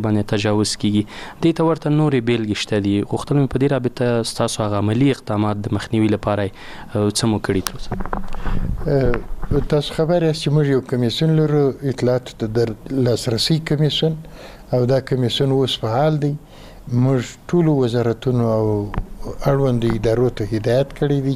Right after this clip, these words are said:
Speaker 2: چې مکتوبونه مو لیږلي دي چې، اه، هغوی، اه، ځانګړي کسان د دې دپاره وګماري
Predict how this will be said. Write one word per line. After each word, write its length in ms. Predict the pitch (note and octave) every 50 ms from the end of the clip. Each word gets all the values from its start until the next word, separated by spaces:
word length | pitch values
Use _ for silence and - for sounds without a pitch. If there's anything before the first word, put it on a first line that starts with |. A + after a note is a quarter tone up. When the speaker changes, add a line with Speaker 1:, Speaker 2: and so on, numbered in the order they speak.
| C3+ -
Speaker 2:
چې 80 | A#2 B2 D3 - - - - - - - - - C3 B2+
مکتوبونه 480 | - - - C3+ A#2+ A#2 C#3+ D3+ D#3
مو 120 | D#3 D3+ D3
لیږلي 420 | C#3+ C#3+ C3+ C3 C#3+ C3+ C3 C3 B2
دي 80 | C3 B2 -
چې، 100 | - B2 A#2 A#2 - - - - - - - - - - - B2+
اه، 720 | B2+ B2 B2 A#2 A2+ A2+ A2+ A2+ A2+ A2+ - - - C3+
هغوی، 360 | B2+ B2+ B2+ D3 D#3+ E3 E3 E3 D#3+
اه، 800 | D3+ - - - - - - - - - - C3 A#2 A2+ A2 A2 A2 G#2+ -
ځانګړي 420 | C3 B2+ B2 C#3 D#3+ G3 F3+ F#3 - -
کسان 380 | C3 G#2+ - - B2 A#2 A2+ G#2+
د 140 | G#2+ G#2+ G2
دې 100 | A#2+ A#2 G#2+
دپاره 320 | A2 - - A#2 A2 G#2+ A2
وګماري 600 | A#2+ D#3 E3+ D#3+ - E3 E3 E3 D#3+ E3 E3